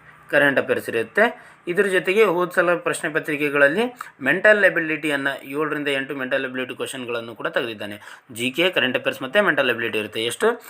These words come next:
ಇಪ್ಪತ್ತೈದು. ನೆಕ್ಸ್ಟ್ ಶೈಕ್ಷಣಿಕ ಮನೋವಿಜ್ಞಾನ ಮತ್ತು ವಿಕಸನ ಪ್ಲಸ್ ಬೋಧನಾ ವಿಧಾನ. ಎಷ್ಟು?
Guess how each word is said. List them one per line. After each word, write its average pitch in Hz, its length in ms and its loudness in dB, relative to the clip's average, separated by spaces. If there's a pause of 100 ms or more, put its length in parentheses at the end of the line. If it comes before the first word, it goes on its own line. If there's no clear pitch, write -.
(160)
ಇಪ್ಪತ್ತೈದು. 117 600 -2 (420)
ನೆಕ್ಸ್ಟ್ 208 280 0 (440)
ಶೈಕ್ಷಣಿಕ 214 500 2
ಮನೋವಿಜ್ಞಾನ 175 640 2
ಮತ್ತು 156 280 -2
ವಿಕಸನ 139 480 0
ಪ್ಲಸ್ 220 340 -2
ಬೋಧನಾ 151 380 4
ವಿಧಾನ. 123 280 0 (180)
ಎಷ್ಟು? 240 400 0